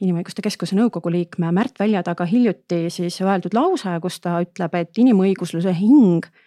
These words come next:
kipub olema juriidiline ja bürokraatlik, isegi apoliitiline. Et, äh, kuidas teie nii pikaaegse kogemusega inimesed selles valdkonnas, äh,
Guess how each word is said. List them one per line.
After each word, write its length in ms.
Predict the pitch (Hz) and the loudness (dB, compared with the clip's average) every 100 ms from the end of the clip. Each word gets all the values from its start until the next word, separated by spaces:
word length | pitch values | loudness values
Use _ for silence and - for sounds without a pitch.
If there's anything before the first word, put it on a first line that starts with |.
| _ - | _ -8
kipub 280 | 208 185 | -2 -2
olema 240 | 180 170 165 | 0 0 2
juriidiline 680 | 175 226 294 269 165 160 165 | 2 2 2 2 0 0 0
ja 100 | 156 | -2
bürokraatlik, 880 | 185 170 - 269 208 - 165 _ - _ _ | -4 -4 -2 -2 -2 -6 -10 _ -20 _ _
isegi 260 | 190 170 175 | -6 -4 -2
apoliitiline. 1080 | 196 208 - 175 214 214 - 151 151 156 165 _ _ _ _ - - _ _ - | -2 -2 -2 -2 -2 -4 -10 -6 -4 -4 -6 _ _ _ _ -20 -20 _ _ -4
Et, 460 | 190 190 _ _ 196 | -4 -4 _ _ -6
äh, 100 | 190 | -2
kuidas 300 | 269 302 - 214 | -2 -2 -2 0
teie 300 | 233 233 170 165 | 2 2 0 -2
nii 500 | 170 190 214 262 262 | -2 2 4 4 4
pikaaegse 580 | 247 - 180 175 - 165 | -2 -4 -4 -4 -6 -2
kogemusega 760 | 226 269 185 165 165 165 165 160 160 160 160 - | -2 0 0 0 -2 -6 -4 -4 -4 -4 -6 -4
inimesed 560 | 240 233 165 165 165 | 0 0 0 -4 -8
selles 160 | 175 160 | -8 -4
valdkonnas, 800 | 196 214 - 160 160 - - - | -2 -4 -6 -6 -6 -8 -14 -16
äh, 120 | 196 | -12